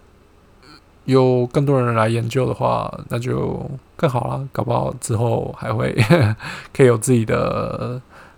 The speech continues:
conference 什么之类的，把这件事情越多人做，那就会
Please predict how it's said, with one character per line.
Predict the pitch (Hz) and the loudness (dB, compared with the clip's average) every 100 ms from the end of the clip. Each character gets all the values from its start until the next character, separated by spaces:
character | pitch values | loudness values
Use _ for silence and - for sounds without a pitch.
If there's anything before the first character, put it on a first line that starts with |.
| - | 0
conference | 139 143 - 120 123 - - - | 2 2 0 0 0 -6 -6 -8
什 | - | -10
么 | 117 | -8
之 | - | -8
类 | 127 - - | -6 -6 -6
的， | 107 113 | -8 -8
把 | - - - | -4 -4 -4
这 | - 113 | -10 -8
件 | 120 | -8
事 | 123 - | -8 -10
情 | - 120 104 110 | -10 -10 -10 -4
越 | 123 | -2
多 | 120 120 | 0 -2
人 | - - | -4 -8
做， | 117 123 - 123 | -6 -6 -6 -4
那 | 120 - | -4 -4
就 | - | -6
会 | - | -8